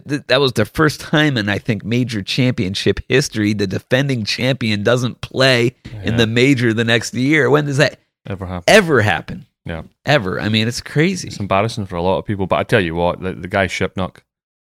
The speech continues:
Speaker 2: <sighs> how, how many, how many golf pros are gonna allow him anywhere near them?
Speaker 1: Journalists in general. I mean,
Speaker 2: Probably,
Speaker 1: who trusts
Speaker 2: yeah.
Speaker 1: journalists? I mean,
Speaker 2: Nobody.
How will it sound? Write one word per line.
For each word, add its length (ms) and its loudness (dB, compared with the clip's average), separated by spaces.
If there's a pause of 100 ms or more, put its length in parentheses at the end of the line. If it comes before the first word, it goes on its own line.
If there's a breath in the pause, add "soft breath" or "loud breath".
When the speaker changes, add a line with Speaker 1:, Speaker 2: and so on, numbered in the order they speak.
Speaker 2:
<sighs> 440 -20 (480 loud breath)
how, 180 -8
how 160 0
many, 220 4
how 120 0
many 200 2
golf 360 0
pros 300 -2
are 60 -4
gonna 160 -4
allow 200 0
him 200 -2
anywhere 280 -2
near 160 0
them? 160 -4 (520 loud breath)
Speaker 1:
Journalists 560 0
in 80 -2
general. 440 -2
I 60 -8
mean, 240 -2
Speaker 2:
Probably, 260 2
Speaker 1:
who 60 -4
trusts 280 0
Speaker 2:
yeah. 140 0
Speaker 1:
journalists? 500 -6
I 40 -8
mean, 100 -2
Speaker 2:
Nobody. 220 -2